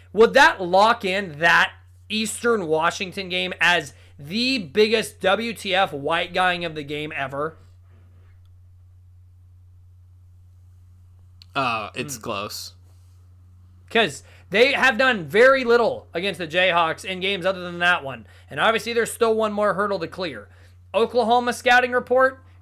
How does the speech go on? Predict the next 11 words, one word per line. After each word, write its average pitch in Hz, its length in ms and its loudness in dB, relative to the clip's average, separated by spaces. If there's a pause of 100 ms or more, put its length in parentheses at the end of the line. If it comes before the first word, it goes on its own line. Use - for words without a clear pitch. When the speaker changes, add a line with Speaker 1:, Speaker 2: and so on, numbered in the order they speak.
Speaker 1:
great 254 340 4
shooting 226 320 -8
percentage, 208 560 -6 (220)
really 269 500 0
good 285 260 -2
three-point 247 460 -2
shooting 202 320 -8
percentage, 180 520 -8 (440)
bad 240 260 6
on 277 160 4
defense, 254 580 -2